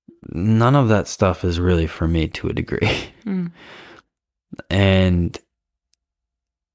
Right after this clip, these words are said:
Speaker 1: n-, n-, not having a, a visual of what that, what a relationship I,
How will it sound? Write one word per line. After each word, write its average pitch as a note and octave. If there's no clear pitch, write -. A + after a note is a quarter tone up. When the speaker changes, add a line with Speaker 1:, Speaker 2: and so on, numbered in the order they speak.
Speaker 1:
n-, G2+
n-, G2+
not G#2
having F2+
a, E2+
a F2+
visual F2
of E2+
what G2+
that, F#2+
what A2
a G#2
relationship F#2+
I, F2